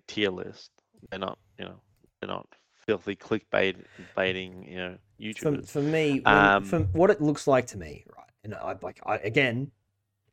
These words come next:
Speaker 2: I could be completely wrong about this. If I listen to the thirty seconds in this video before they bring up the list, maybe this answers the question, but 'cause I'm a fucking terrible person, I haven't done that. Um,
Speaker 1: Mm-hmm.
Speaker 2: t-, efficiency s-,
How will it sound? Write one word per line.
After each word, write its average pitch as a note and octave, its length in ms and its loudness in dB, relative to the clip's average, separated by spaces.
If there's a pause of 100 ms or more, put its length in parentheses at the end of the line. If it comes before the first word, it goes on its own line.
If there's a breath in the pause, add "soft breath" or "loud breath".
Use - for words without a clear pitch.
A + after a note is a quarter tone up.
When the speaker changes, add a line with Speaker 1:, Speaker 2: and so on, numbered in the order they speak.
Speaker 2:
I G#2+ 60 2
could - 180 2
be A#2 100 0
completely C#3 340 4
wrong C#3 140 8
about C3+ 200 8
this. C3+ 180 4 (240 loud breath)
If C3+ 160 4
I B2+ 80 8
listen C#3 360 4
to C#3+ 100 4
the C3+ 120 10
thirty C3 300 6
seconds C3+ 480 2 (280)
in C3 180 2
this A#2 140 0
video A#2+ 280 6
before B2 340 4
they A#2 100 6
bring A#2+ 200 2
up A#2+ 100 2
the B2 80 -2
list, C#3 220 6
maybe B2 240 2
this A#2 180 0
answers B2 280 -4
the A2 80 -2
question, B2 380 -2
but A2+ 180 -2 (260 loud breath)
'cause A2+ 140 0
I'm A#2+ 180 0
a A2+ 40 -2
fucking A#2+ 340 -4
terrible A2 300 0
person, G#2+ 320 0
I A#2 80 -2
haven't G2+ 220 -4
done G2 180 -4
that. D#3 200 -4 (420 loud breath)
Um, A2 440 2 (540)
Speaker 1:
Mm-hmm. A#2 100 -20 (800)
Speaker 2:
t-, D#3+ 100 -2 (180)
efficiency C3+ 640 0
s-, - 280 -4